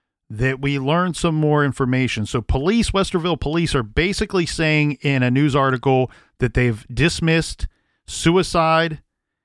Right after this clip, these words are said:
and running away, and that they have a large number of leads that simply came to a dead end. They, police,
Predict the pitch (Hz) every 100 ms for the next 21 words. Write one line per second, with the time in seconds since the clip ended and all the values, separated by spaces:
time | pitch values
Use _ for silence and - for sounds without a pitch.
0 | _ _ _ - 120 123 151 156 156 139
1 | 131 120 82 - _ _ _ _ _ _
2 | _ _ _ _ - 139 139 139 - 131
3 | 135 180 165 143 151 160 - 156 147 143
4 | 110 113 156 165 160 117 117 - 165 160
5 | 165 160 - 143 143 143 - 147 135 131
6 | 131 123 104 123 120 117 - - 117 87
7 | 65 - - _ _ _ _ _ _ _
8 | _ _ _ _ _ _ _ _ 110 139
9 | 175 175 143 151 190 _ _ _ - 135
10 | 175 175